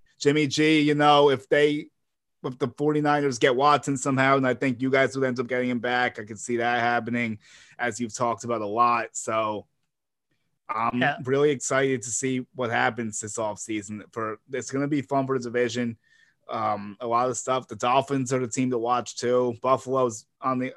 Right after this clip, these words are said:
Speaker 1: obviously the best team right now, but I don't know how their cap space looks. So it's gonna be very interesting.
Speaker 2: Yeah, it's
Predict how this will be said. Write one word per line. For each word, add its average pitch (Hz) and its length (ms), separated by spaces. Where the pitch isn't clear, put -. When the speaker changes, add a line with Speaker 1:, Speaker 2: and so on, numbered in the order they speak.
Speaker 1:
obviously 127 440
the 117 80
best 123 320
team 123 260
right 123 160
now, 123 220
but 117 180
I 110 40
don't 117 100
know 120 80
how 117 80
their 113 100
cap 113 300
space 110 420
looks. 110 260
So 104 280
it's 95 100
gonna 139 140
be 131 100
very 117 300
interesting. 92 500
Speaker 2:
Yeah, 240 280
it's 196 560